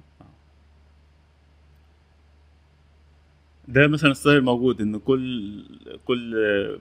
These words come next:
بوست موجود اهوت، وتقدر تعمل سيرش عليه وتقدر تشترك بحيث ان انت تشوف اخر حاجات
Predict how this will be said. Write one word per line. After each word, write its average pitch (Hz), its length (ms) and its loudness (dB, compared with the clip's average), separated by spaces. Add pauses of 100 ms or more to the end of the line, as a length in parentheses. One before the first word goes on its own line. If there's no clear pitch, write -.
(120)
بوست 127 300 -2
موجود 107 300 -4
اهوت، 131 380 0
وتقدر 117 380 -4
تعمل 110 280 -4
سيرش - 340 -6
عليه 110 380 -2 (520)
وتقدر 120 400 2
تشترك 127 500 0 (140)
بحيث 104 260 -20
ان 107 180 -6
انت 107 160 -10
تشوف - 260 -20
اخر - 360 -6
حاجات 101 300 -4